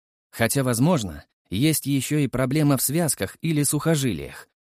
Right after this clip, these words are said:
Через всевидящее око этого не рассмотреть. Зато я могу увидеть кое-что другое. Ядро манны и каналы Юрия словно червь погрыз.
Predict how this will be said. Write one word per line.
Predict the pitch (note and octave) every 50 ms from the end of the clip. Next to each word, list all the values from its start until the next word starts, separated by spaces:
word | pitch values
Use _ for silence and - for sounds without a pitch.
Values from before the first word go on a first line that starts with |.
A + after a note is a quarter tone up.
| _ _ _ _ _ _ _ _ -
Через | - - A#2 G#2 G2+ F#2
всевидящее | - - - A2 G#2+ G2+ F#2+ G2+ F#2+ - - - G#2 G#2 - -
око | C3 B2+ - - G#2+
этого | G#2 G2 - F#2+
не | G2+ G2+ G2+
рассмотреть. | F#2 G2 - - G#2 G2 F2+ - - D#2+ C#2+ - - - - _ _ _ _ _ _ _ _ _ _ _ _ _ _ _ _ _ _ _ _ -
Зато | D#2 E2 G#2+ A#2 - - E3+ F3
я | D#3 C#3+ D3
могу | C#3+ C#3 C#3 B2 C3+ D3+
увидеть | D3 C3+ C3+ D3 C3+ C3+ B2 -
кое-что | - - C#3+ C#3 A#2+ - - - A#2
другое. | F#2+ G#2+ G2+ G2 F2 F2 E2 C#2+ C#2 C2 C2 D#2 _ _ _ _ _ _ _ _ _ _ _ _ _ _ _ -
Ядро | D2+ F2+ A#2 F2+ G#2+ A#2 A#2+
манны | G#2+ A2+ C3+ C#3+ C3 A2 F#2 F#2 F2+ F2
и | E2+
каналы | - - A#2+ A#2 A#2 A2+ G#2+ G2 G2+ G2
Юрия | G2 A#2+ D#3+ D#3 C#3 A2 F2 D#2
словно | - - - G#2+ B2 B2+ A2+ B2 B2+ B2+ B2
червь | - - - C#3 C3+ A2 D#2 - - _
погрыз. | - D#2+ D#2+ E2+ G2 F2 D2+ C#2 - - -